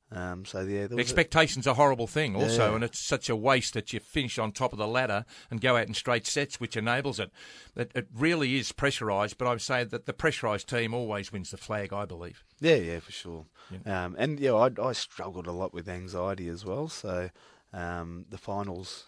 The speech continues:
Speaker 1: preliminary <laughs> finals, grand finals didn't help me all that much, so I used to spend a lot of time in the, uh, in the toilet
Speaker 2: Yeah.
Speaker 1: th-, throwing up before the game.
Speaker 2: Yeah.
Speaker 1: And, uh, but once I got out there, I was okay. It's
Speaker 2: Yeah.
Speaker 1: just that, that half an hour before.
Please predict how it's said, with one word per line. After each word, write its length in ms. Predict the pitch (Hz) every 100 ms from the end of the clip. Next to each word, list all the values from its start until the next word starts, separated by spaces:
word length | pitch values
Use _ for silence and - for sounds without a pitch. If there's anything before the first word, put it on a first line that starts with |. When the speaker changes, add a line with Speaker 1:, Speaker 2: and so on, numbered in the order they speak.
| _ _
Speaker 1:
preliminary 400 | 92 87 101 95
<laughs> 0 |
finals, 540 | - - 123 - 131
grand 280 | - 113 110
finals 360 | 117 101 104 131
didn't 140 | 104
help 260 | 98 110 85
me 100 | 90
all 80 | 92
that 140 | 85
much, 220 | 107 120
so 320 | - 101 98 - - - - -
I 20 |
used 120 | 104 -
to 60 |
spend 200 | 95 107
a 60 | 98
lot 160 | 101
of 100 | 101
time 260 | - 104 98
in 100 | 92
the, 200 | 92 92
uh, 140 | 87 95 -
in 120 | 92
the 100 | 85
toilet 420 | - 92 90 90 - - - -
Speaker 2:
Yeah. 220 | 120 123
Speaker 1:
th-, 120 | 110 -
throwing 420 | - 107 92 90 95
up 160 | 98
before 260 | 95 - 87
the 80 | 87
game. 300 | 90 92 127
Speaker 2:
Yeah. 160 | 131 120 107 _ -
Speaker 1:
And, 80 | 104
uh, 40 | 98
but 120 | 120
once 200 | 170 165
I 20 |
got 140 | 120 107
out 140 | 110
there, 120 | 98
I 60 | 87
was 100 | 87
okay. 400 | 80 - 107 113
It's 200 | 127 120
Speaker 2:
Yeah. 40 |
Speaker 1:
just 200 | 107 -
that, 160 | 90 87 _ _ _
that 140 | 87 - -
half 360 | - 107 107 98
an 80 | 90
hour 140 | 87
before. 420 | 82 85 98 101